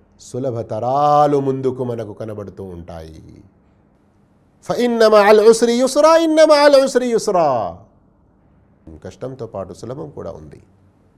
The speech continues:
అయితే ఈ మూడిట్లో మొట్టమొదటిది సత్కార్యాలు చేస్తూ, విశ్వాస మార్గాన నడుస్తూ ఓపిక, సహనం అవసరం ఉంటుంది. సత్కార్యాలపై సహనం అంటే ఉదాహరణకు ఉపవాసం.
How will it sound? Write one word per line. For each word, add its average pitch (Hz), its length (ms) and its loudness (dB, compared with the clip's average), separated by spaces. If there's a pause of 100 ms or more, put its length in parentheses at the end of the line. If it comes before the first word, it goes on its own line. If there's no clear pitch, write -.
(960)
అయితే 202 180 0
ఈ 202 40 2
మూడిట్లో 262 500 4
మొట్టమొదటిది 226 960 2 (520)
సత్కార్యాలు 156 840 -4 (120)
చేస్తూ, 160 300 -6
విశ్వాస 127 440 -8
మార్గాన 139 500 -6
నడుస్తూ 165 540 -8
ఓపిక, 147 340 -8
సహనం 120 400 -10
అవసరం 92 300 -12
ఉంటుంది. 78 400 -18 (1700)
సత్కార్యాలపై 240 880 0
సహనం 202 380 -4
అంటే 156 540 -6 (380)
ఉదాహరణకు 135 720 -2 (1800)
ఉపవాసం. 196 580 -2